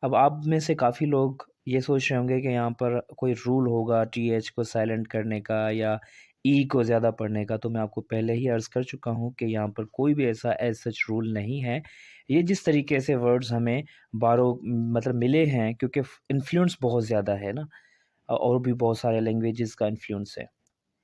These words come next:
इससे मिलता जुलता ये भी देखें आप, इसको भी आप अक्सर क्या पढ़ते हैं? अस्थमा,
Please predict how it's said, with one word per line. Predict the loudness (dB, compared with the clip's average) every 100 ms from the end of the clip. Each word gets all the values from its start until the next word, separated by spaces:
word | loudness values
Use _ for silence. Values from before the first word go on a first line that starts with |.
| _ _ _ -4
इससे | 0 4
मिलता | 4 4 4 4
जुलता | 2 4 4 6 4
ये | 2 2
भी | 2 4
देखें | 4 4 2
आप, | 0 0 -8 _ -10
इसको | -4 0
भी | 4 4
आप | 4 2
अक्सर | -2 0 0
क्या | 2 2
पढ़ते | 2 0 -4
हैं? | -4 -4
अस्थमा, | -6 -4 -2 0 0